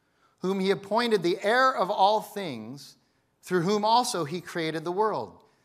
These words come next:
He is the radiance of the glory of God and the exact imprint of his nature, and he upholds the universe by the word of his power. After making purification for sins,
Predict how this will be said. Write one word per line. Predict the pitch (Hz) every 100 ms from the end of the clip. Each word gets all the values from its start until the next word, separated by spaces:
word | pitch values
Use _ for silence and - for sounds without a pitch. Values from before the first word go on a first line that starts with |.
| _ _
He | _ 143
is | 147
the | 131
radiance | 156 170 214 196 139 104 - - _ _ _ _
of | - 135
the | 139
glory | 143 175 214 214
of | 175
God | 139 110 107 123
and | 147
the | 156
exact | 135 135 165 175
imprint | 240 226 226 - 131 135
of | - 143
his | 143 143
nature, | 156 180 185 120 110 117 _ _ _ _ -
and | 143
he | 160
upholds | 165 160 202 202 175
the |
universe | 185 196 208 123 113 123 -
by | 131 147
the | 147
word | 131 175 185
of | 175
his | 160 -
power. | 156 156 123 95 92 _ _ _ -
After | 143 151
making | 151 170 165
purification | 139 185 220 214 185 165 143 139
for | 117 117
sins, | - 120 110 110 -